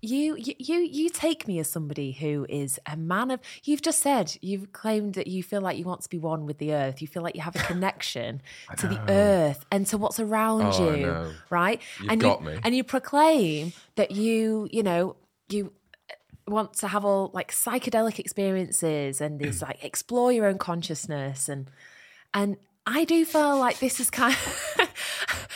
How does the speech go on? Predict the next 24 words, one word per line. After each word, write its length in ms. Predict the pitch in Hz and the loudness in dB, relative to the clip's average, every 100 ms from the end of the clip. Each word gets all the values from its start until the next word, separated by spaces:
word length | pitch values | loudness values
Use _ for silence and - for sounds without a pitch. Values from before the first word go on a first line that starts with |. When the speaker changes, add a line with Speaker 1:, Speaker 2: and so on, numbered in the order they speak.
| - | -10
Speaker 1:
<laughs> 100 | - | -4
and 100 | 247 | 2
I 180 | 269 311 | 6 6
do 200 | 294 302 | 6 2
feel 220 | 302 226 | 4 4
like 160 | 190 202 | 4 0
an 80 | 190 | 0
app 300 | 247 - - | 2 2 0
telling 360 | - 220 226 | 0 2 2
me, 420 | 175 131 - 180 - | 0 -4 -4 -6 -4
you 140 | 185 | -2
know, 260 | 175 120 147 - | 0 0 -4 -6
what 260 | - 185 - | -2 -2 -4
friend, 600 | - 190 180 185 185 180 | 0 0 2 -2 -6 -8
what 280 | - 196 - _ _ _ | -2 -2 -2 _ _ _
friends 380 | 202 196 202 180 | 2 2 0 -2
are 120 | 156 | -6
like 540 | - 135 147 - - _ - | -6 -6 -6 -8 -18 _ -16
each 280 | - 175 - | -8 -8 -6
day 280 | - 151 151 - - 494 | -4 -2 2 6 8 8
Speaker 2:
<laughs> 220 | - - 269 | 8 -4 4
Yeah, 300 | 185 147 131 | 8 10 8
that's, 320 | 131 123 - - | 6 2 0 0
yeah. 260 | 101 98 | 2 2